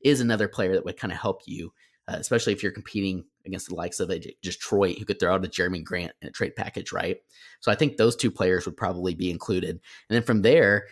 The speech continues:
like I said, if you're competing against these other teams like Indiana and Detroit to try and move up to that fourth pick, or yeah, the, up to that fourth pick, you're going to have to outbid them in terms of what we're calling, you know, we've called this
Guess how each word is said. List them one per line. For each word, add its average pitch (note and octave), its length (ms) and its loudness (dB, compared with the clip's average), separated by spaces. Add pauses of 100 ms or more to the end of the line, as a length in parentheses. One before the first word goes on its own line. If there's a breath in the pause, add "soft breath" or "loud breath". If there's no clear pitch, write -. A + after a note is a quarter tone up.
(340 loud breath)
like A2+ 160 -2
I B2 60 2
said, B2+ 300 4
if E2+ 100 -6
you're A2+ 80 0
competing D#3 400 -2
against G2+ 180 -4
these F2 140 -6
other F2 160 -4
teams F2 400 -8
like F2 180 -2
Indiana G2 680 -2 (260 soft breath)
and F#2+ 120 -4
Detroit G#2 420 -2
to - 100 -12
try F#2+ 160 0
and F2 100 -2
move G2 140 0
up F#2+ 160 0
to - 80 -4
that - 160 -8
fourth - 220 -12
pick, D#3+ 360 4
or - 160 -8 (120)
yeah, G#2 160 0
the, - 200 -8
up - 120 -8
to - 100 -2
that F2+ 160 -4
fourth - 180 -10
pick, A2+ 240 0
you're A#2+ 180 4
going A#2+ 200 4
to A#2 80 -4
have G2+ 220 0
to F#2 360 0 (720)
outbid G#2 360 0
them F#2 160 -4
in F2+ 80 -6
terms E2+ 320 -6
of E2+ 240 -4
what F#2 160 -4
we're F#2+ 60 -2
calling, F#2+ 300 -2
you G#2 60 -2
know, F2+ 60 -4
we've G2 220 -4
called F2+ 220 0
this - 340 -2